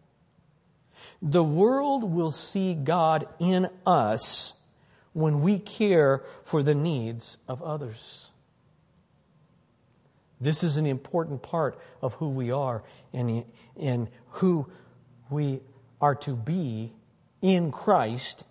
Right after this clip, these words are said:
in a calamity. I urge you then as fellow believers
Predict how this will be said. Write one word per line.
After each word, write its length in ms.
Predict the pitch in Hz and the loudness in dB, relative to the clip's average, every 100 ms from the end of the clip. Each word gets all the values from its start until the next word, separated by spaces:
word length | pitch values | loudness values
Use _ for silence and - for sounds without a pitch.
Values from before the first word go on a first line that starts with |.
| _ | _
in 180 | 220 170 | 0 2
a 80 | 156 | 2
calamity. 720 | - 160 151 139 117 101 90 - _ _ _ _ _ _ _ _ _ _ _ _ _ _ _ _ _ _ _ _ _ _ | 2 2 2 0 -2 -4 -6 -10 _ _ _ _ _ _ _ _ _ _ _ _ _ _ _ _ _ _ _ _ _ _
I 140 | 139 135 | -2 2
urge 400 | 147 175 147 123 | 4 2 2 -2
you 120 | 127 | -2
then 220 | 127 123 | -2 -2
as 160 | 117 - | -4 -4
fellow 300 | 151 143 131 | 0 0 0
believers 800 | 123 123 147 117 104 - - | -2 -4 -4 -6 -8 -10 -12